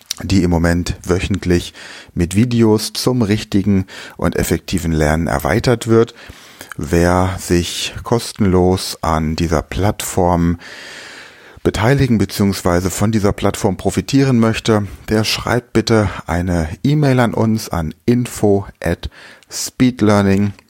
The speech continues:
punkt academy. Der Link wird auch in der Podcast-Beschreibung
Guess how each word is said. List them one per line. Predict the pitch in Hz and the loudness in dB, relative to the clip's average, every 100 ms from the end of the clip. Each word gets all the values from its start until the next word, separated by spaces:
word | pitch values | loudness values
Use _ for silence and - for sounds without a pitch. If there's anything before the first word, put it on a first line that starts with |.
| - | -4
punkt | 95 87 - - | -2 -2 -8 -8
academy. | - - 120 123 120 113 113 - - - | -8 0 2 4 4 2 0 -14 -20 -8
Der | - | -2
Link | 82 90 87 | 0 0 0
wird | 78 - | -2 0
auch | 78 - | -2 -2
in | 71 | -4
der | 76 | -4
Podcast-Beschreibung | - 82 - 85 76 - - - 65 73 73 | -2 -4 -2 -4 -4 -8 -10 -4 -2 -2 -4